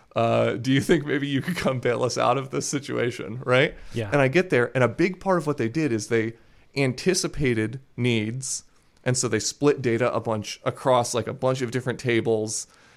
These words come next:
Speaker 1: you know, and they stored all this extra data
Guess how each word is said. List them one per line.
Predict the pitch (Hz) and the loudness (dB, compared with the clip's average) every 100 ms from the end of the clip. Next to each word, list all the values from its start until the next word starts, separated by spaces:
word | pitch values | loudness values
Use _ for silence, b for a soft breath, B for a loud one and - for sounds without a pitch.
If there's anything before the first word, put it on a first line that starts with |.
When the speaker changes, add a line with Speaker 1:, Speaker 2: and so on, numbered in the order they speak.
| b | b
Speaker 1:
you | 127 120 | 0 4
know, | 110 113 113 | 4 4 2
and | 123 110 | 2 2
they | 113 107 110 B B | 2 2 0 B B
stored | - - 139 139 131 | -8 -2 2 4 4
all | 123 | 4
this | 120 117 | 0 0
extra | 117 117 - 117 | 0 -2 -2 2
data | 113 113 110 110 110 | 4 4 6 4 4